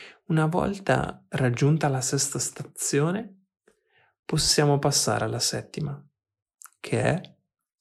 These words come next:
condividere chiarezza. Cosa significa? Significa che dopo aver integrato una paura, una frustrazione, una tristezza,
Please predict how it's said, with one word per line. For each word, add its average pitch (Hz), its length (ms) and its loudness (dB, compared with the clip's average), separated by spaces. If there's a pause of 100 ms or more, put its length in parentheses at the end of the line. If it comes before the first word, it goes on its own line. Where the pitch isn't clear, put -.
condividere 123 640 4
chiarezza. - 640 -6 (800)
Cosa 131 240 2
significa? 175 840 0 (680)
Significa 147 800 4
che 190 120 2
dopo 208 260 2
aver 220 280 2
integrato 151 640 2
una 127 220 4
paura, 127 580 4 (440)
una 131 200 4
frustrazione, 127 1120 2 (320)
una 131 240 4
tristezza, 131 800 -2